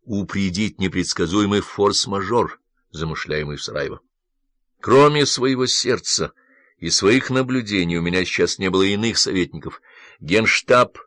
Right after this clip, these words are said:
далеко, а чёрная рука уже собралась в крепкий кулак для решительного удара. До сих пор считаю, что мои рассуждения были правильны. Устранив Франца Фердинанда,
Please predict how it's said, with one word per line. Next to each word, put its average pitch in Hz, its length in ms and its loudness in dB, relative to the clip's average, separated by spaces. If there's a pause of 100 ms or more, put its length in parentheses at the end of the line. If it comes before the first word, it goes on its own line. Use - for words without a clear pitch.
далеко, 73 600 -8 (300)
а - 120 -6
чёрная 87 420 -2
рука 80 260 0
уже 78 280 -2 (160)
собралась 78 500 -2
в - 140 -16
крепкий - 440 -8
кулак - 440 -10
для 67 180 -12
решительного - 640 -10
удара. 65 400 -10 (1700)
До 160 160 4
сих - 320 0
пор 123 240 4
считаю, 82 600 2
что - 200 -10
мои 78 160 -4
рассуждения 76 680 -4
были 104 140 -8
правильны. 76 600 -4 (1500)
Устранив 170 640 2
Франца 147 640 2
Фердинанда, 107 920 0